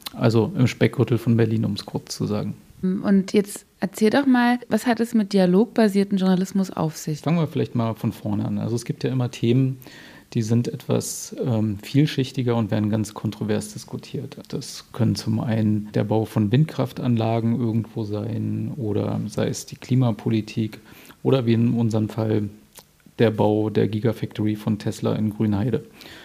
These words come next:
Speaker 1: Da gibt's natürlich Befürworter, Gegner, Menschen, denen das egal ist, Leuten,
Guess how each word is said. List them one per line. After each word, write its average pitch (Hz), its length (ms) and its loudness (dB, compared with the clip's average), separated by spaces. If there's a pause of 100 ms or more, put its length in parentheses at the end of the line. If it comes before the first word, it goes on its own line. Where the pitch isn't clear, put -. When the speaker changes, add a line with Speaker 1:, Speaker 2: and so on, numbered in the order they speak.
(100)
Speaker 1:
Da 131 100 -4
gibt's 120 240 -6
natürlich 110 460 0
Befürworter, 131 800 2
Gegner, 110 640 0 (140)
Menschen, 101 440 -6
denen 101 180 -4
das 104 160 -8
egal 113 420 -2
ist, - 260 -6 (800)
Leuten, 113 520 2